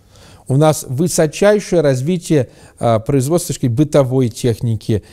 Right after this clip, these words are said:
а, оборудования, электроники, э, чипов, э, телефонов. Ну что, вот это всё сейчас мы усиливаем, так сказать, торговлю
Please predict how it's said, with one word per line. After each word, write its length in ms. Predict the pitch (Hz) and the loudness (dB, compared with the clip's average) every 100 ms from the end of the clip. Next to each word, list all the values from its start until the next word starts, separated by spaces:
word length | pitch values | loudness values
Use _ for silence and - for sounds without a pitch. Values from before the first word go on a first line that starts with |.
| - - | -18 -4
а, 240 | 107 104 | -2 0
оборудования, 760 | 127 139 139 127 117 117 113 117 | 0 0 0 -2 -2 -2 0 0
электроники, 800 | 127 - 127 127 117 110 - 113 | -2 -2 0 0 0 -2 -4 -2
э, 360 | 107 101 101 | 0 0 -2
чипов, 600 | 98 - 147 123 110 - - | -4 -2 -2 -2 -4 -4 -8
э, 120 | 113 | -8
телефонов. 840 | - 135 127 - 120 107 101 - | -4 -2 -2 -2 -2 -2 -4 -4
Ну 100 | 131 | -6
что, 200 | 143 135 | -4 -2
вот 120 | 120 | 0
это 220 | 165 202 | 0 -2
всё 240 | 139 - 175 | -4 -2 -2
сейчас 600 | - 123 - 175 226 - - - - | 0 -6 -2 0 0 -4 -18 -20 -10
мы 400 | - 135 160 208 208 - - | -2 0 2 -2 -6 -12 -4
усиливаем, 800 | 143 - - 180 202 190 170 147 | -2 -2 -2 0 2 2 0 -2
так 100 | 127 | -6
сказать, 300 | - 107 - | -4 -6 0
торговлю 880 | 139 131 120 117 160 202 214 170 | 0 0 -2 0 0 0 0 0